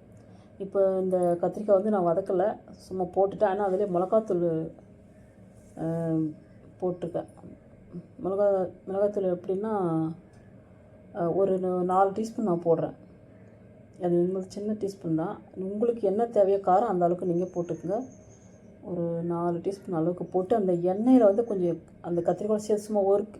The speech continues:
அஹ், ஒரு சுத்து சுத்திருங்க. ஏன்னா, ம், அஹ், அந்த க-, எண்ணெய் அந்த மிளகாத்தூள் வந்து வெடிப்பு போகும்.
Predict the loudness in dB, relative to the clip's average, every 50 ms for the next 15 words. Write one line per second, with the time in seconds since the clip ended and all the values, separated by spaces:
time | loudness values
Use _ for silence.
0 | -14 -6 -2 0 2 2 2 2 0 -2 -4 -8 -18 -20 -20 -20 -20 -10 -6 -2
1 | -2 0 0 0 -2 -4 -4 -6 -12 -8 -4 -4 -2 -2 -2 -2 -2 0 0 2
2 | 0 0 0 -2 -4 -4 -4 -4 -4 -4 -4 -4 -6 -8 -14 -20 -20 -20 -20 -20
3 | -20 -20 -20 -20 -20 -20 -20 -14 -10 -6 -4 -2 -2 -2 -4 -4 -8 -12 -20 -16
4 | -10 -6 -2 2 2 4 4 4 4 2 2 0 -4 -8 -18 -20 -20 -10 -4 -2
5 | 0 0 0 0 0 0 2 2 2 2 2 2 4 2 2 2 2 0 0 0
6 | 0 -2 0 0 0 0 0 0 0 0 0 -2 -6 -6 -2 0 0 0 0 -4
7 | -10